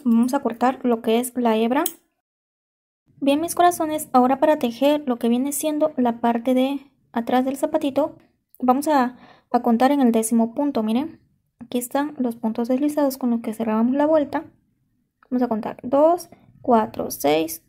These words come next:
ocho y diez, ¿sale? Aquí ya tengo insertado mi gancho.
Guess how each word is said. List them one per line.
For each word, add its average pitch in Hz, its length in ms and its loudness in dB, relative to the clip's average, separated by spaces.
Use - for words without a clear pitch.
ocho 262 560 0
y 277 260 -6
diez, - 440 -6
¿sale? 247 300 -4
Aquí 254 180 -6
ya 226 100 -2
tengo 233 220 -2
insertado 277 600 -2
mi 254 180 2
gancho. 220 540 -4